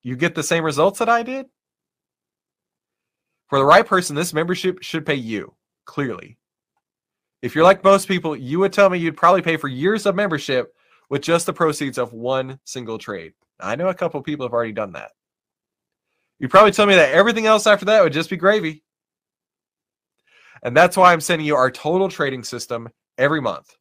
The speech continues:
right? I wanna make this an absolute no-brainer for you. And I take a lot of pride in helping our members win big and avoid the big losers too. And that's why this is worth five thousand four hundred eighty-eight dollars, because you're here today.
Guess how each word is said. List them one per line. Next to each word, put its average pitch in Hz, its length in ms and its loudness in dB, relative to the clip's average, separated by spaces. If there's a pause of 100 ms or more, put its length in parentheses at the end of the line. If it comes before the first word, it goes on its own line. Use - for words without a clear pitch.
(440)
right? 110 220 -2 (200)
I 127 120 4
wanna 208 160 4
make 196 180 0
this 185 200 -2
an 143 100 -4
absolute 147 460 -2
no-brainer 135 800 -2
for 104 220 -12
you. 101 220 -10
And 123 120 -4
I 147 180 4
take 180 200 -4
a 131 60 2
lot 139 320 4
of 190 80 -4
pride 190 280 4
in 147 80 -4
helping 147 300 -4
our 139 80 2
members 131 360 -6
win 147 240 -6
big 127 440 -4 (120)
and 139 220 -4
avoid 117 340 -6
the 98 60 -20
big 120 240 -12
losers 104 400 -14
too. 98 340 -14 (880)
And 113 120 -12
that's 160 320 0
why 147 300 4
this 123 220 -8
is 123 80 -18
worth 123 240 -6
five 120 240 0
thousand 113 340 -2
four 120 160 -6
hundred 107 260 -10
eighty-eight 101 340 -8
dollars, 90 320 -6
because 117 420 -4 (100)
you're 135 300 -4
here 143 320 -10
today. 127 520 -4